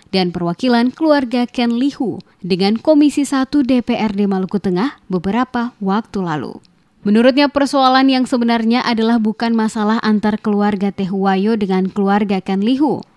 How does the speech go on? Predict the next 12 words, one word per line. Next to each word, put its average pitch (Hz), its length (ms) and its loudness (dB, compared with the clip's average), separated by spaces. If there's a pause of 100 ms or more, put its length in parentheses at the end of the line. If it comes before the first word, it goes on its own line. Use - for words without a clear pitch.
(160)
Namun, 240 300 4
persoalan 302 500 4
mengenai 277 320 4
penetapan 262 540 0
mata 233 320 0
rumah 214 180 0
parentah 208 560 -2 (240)
adalah 208 320 0
persoalan 269 640 0
pemerintahan. 220 960 -2 (220)
Di - 160 -10
dalamnya 196 580 2